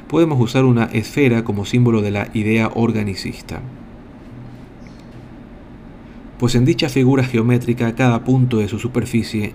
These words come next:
está a igual distancia del centro. El punto de vista organicista, caracterizado por los conceptos de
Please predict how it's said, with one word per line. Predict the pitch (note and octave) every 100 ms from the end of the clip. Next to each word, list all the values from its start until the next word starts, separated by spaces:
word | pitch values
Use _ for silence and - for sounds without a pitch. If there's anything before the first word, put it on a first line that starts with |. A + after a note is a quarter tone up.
| -
está | B2+ - C#3 C3
a | A#2+
igual | A2+ B2 A#2+
distancia | A2+ - A#2 A2+ A#2+ A2+
del | A2 G2+
centro. | - - B2+ - - - - - - - - - -
El | F#2+
punto | - C3 B2
de | G#2
vista | A2+ B2 B2+ A#2
organicista, | G#2 A2 A2+ A#2 D3 B2+ B2 A#2+
caracterizado | A2 F#2+ - G2 - A#2 A2
por | G#2+
los | G2
conceptos | - F#2 B2 A2+ A2+
de | G2+